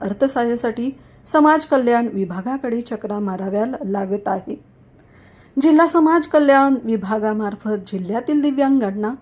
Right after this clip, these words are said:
त्यांच्या दुर्धर आजारासाठी अर्थसहाय्य शासनाकडून मिळते.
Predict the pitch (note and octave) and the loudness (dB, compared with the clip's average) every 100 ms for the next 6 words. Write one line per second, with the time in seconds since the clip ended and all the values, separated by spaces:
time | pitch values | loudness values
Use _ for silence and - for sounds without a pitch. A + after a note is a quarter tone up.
0 | _ _ _ _ _ _ - D4 D#4 C#4+ | _ _ _ _ _ _ 4 4 6 2
1 | B3 G#3+ G#3+ B3+ G#3+ F#3+ F#3 G3+ G#3+ C4+ | 2 -2 -2 -2 -2 -2 -2 -2 -2 -4
2 | B3 - A3 A3+ C4 A3 F#3+ F#3 B3+ G#3 | -4 -4 -4 -2 -4 -4 -4 -4 -4 -4
3 | F#3 F#3 F#3 F#3+ A#3+ B3+ F3+ - F3+ | -8 -10 -8 -4 0 0 -2 -8 -16